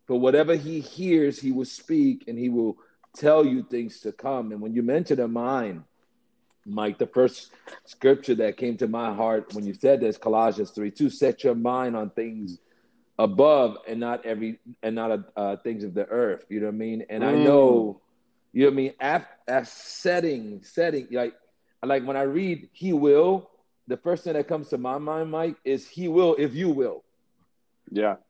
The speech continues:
Speaker 2: Yeah. Yeah.
Speaker 1: I'm, I'm, I'm, I'm gonna let you loose
Speaker 2: Yeah.
Speaker 1: on that. He will if
Speaker 2: No,
Speaker 1: you will,
Speaker 2: no.
Speaker 1: right?
Speaker 2: That's good, man.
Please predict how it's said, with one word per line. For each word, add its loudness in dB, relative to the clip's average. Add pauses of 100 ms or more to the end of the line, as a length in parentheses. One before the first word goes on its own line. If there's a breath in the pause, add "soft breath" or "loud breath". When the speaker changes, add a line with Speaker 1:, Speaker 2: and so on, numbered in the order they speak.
(520)
Speaker 2:
Yeah. 2 (640)
Yeah. -2 (500)
Speaker 1:
I'm, -8
I'm, -10
I'm, -8
I'm -4
gonna -4
let 0
you -4
loose 2
Speaker 2:
Yeah. 4
Speaker 1:
on 0
that. -6
He 2
will 6
if 2
Speaker 2:
No, 8
Speaker 1:
you 0
will, 0
Speaker 2:
no. 6
Speaker 1:
right? -2 (1600)
Speaker 2:
That's -2
good, 4
man. -4